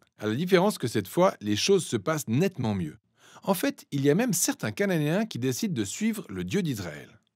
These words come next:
Sous la conduite de Josué, le peuple d'Israël parvient à traverser le Jourdain pour atteindre la terre promise. Tout comme la mer s'était divisée pour Moïse dans Exode, le Jourdain se divise aussi pour laisser traverser les prêtres portant l'arche de l'Alliance et avec eux tout le peuple d'Israël.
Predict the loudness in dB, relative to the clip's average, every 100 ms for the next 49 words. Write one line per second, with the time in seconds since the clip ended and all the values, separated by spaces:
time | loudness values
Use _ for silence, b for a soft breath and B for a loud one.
0 | _ _ _ _ -6 -2 0 2 2 4
1 | 2 2 2 6 6 6 0 0 0 -2
2 | -2 0 0 -2 -4 -2 -2 -2 0 0
3 | 2 2 2 0 2 0 0 -2 -2 0
4 | 0 0 -4 -2 -2 0 -2 0 -4 -10
5 | -20 b b b b 4 4 6 4 4
6 | 4 2 0 0 0 0 2 2 2 0
7 | 0 2 2 2 0 0 0 0 -2 -4
8 | -8 _ -8 0 2 4 4 2 -2 2
9 | 6 6 6 4 4 4 4 -2 -2 0
10 | 2 4 2 2 -2 -2 -2 0 -2 -2
11 | 0 -2 0 -6 -4 -4 0 0 0 0
12 | 2 2 0 -2 -6 B B B 6 6
13 | 6 6 6 6 4 _ 2 4 2 2
14 | 0 0 -2 -6 -14